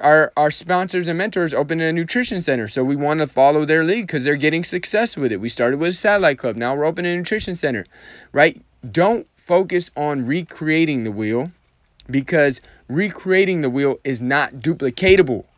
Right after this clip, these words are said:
Focus on making the wheel that's in place go faster. That's what to focus on, because that works.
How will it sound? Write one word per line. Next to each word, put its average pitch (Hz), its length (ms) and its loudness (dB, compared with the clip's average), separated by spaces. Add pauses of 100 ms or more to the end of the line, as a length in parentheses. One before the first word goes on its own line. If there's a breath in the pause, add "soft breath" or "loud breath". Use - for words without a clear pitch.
(1000 soft breath)
Focus 208 420 4
on 190 240 2
making 180 400 2
the 180 100 2
wheel 196 300 4
that's 165 260 0
in 175 140 -2
place 180 320 -2
go 147 220 2
faster. 170 840 0 (960)
That's 165 340 4
what 156 220 -2
to 147 80 -6
focus 127 440 -4
on, 107 280 -6 (400 loud breath)
because 131 360 0
that 143 220 4
works. - 520 -4